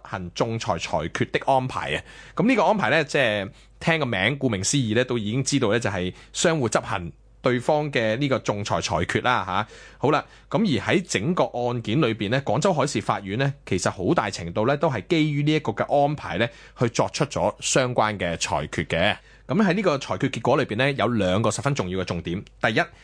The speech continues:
就係究竟呢個嘅協議啊，係唔係成立呢？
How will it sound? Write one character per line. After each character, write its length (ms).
就 120
係 60
究 240
竟 200
呢 120
個 120
嘅 420
協 240
議 320
啊， 60
係 140
唔 80
係 260
成 160
立 60
呢？ 320